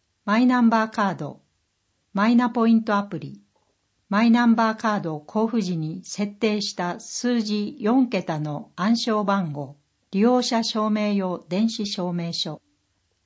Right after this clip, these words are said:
カードリーダーがあれば、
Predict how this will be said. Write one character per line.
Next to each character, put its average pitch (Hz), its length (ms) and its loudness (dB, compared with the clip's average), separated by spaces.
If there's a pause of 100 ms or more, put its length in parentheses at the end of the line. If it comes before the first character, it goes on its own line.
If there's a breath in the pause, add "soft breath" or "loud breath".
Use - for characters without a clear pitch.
(1080)
カ 254 240 2
ー 262 40 0
ド 262 140 2
リ 254 220 2
ー - 20 0
ダ 180 180 0
ー 156 40 -8
が 156 180 -4
あ 165 40 -2
れ 165 120 -4
ば、 151 260 -10